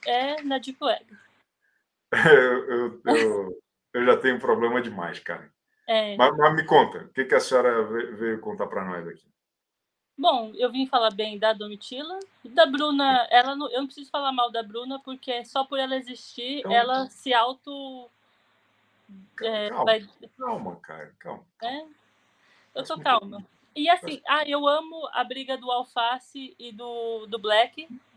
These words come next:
Speaker 2: Mas tá
Speaker 1: Essencial.
Speaker 2: na moda agora fazer lista, né? Em vez da pessoa entrar aqui e dar uma opinião, começa a fazer lista. Eu, eu,
Speaker 1: Nossa.
Speaker 2: eu sigo já a tracklist, eu sei o que aconteceu.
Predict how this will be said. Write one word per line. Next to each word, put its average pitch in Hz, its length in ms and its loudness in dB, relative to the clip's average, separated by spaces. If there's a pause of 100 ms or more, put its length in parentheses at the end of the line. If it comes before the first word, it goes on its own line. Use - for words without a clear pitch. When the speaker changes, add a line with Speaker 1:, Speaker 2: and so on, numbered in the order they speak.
(300)
Speaker 2:
Mas - 20 -2
tá 233 60 4 (200)
Speaker 1:
Essencial. 247 60 8
Speaker 2:
na 240 120 8
moda 220 300 8
agora 208 260 6
fazer 208 300 4
lista, 180 500 -2
né? 160 320 -6
Em 170 120 -4
vez 220 260 2
da 214 120 0
pessoa 131 400 -4
entrar 104 260 -2
aqui 90 440 -8
e 123 80 -8
dar 123 180 4
uma 117 180 0
opinião, 127 580 -4
começa 151 440 -2
a 160 40 0
fazer 175 340 0
lista. 180 480 -4
Eu, 220 400 -2
eu, 226 160 4
Speaker 1:
Nossa. 247 220 -6
Speaker 2:
eu 233 120 -6
sigo 220 400 -10
já 156 180 2
a 147 40 0
tracklist, 123 640 -6
eu - 100 -8
sei 180 220 0
o 180 80 -2
que 143 80 2
aconteceu. - 560 -8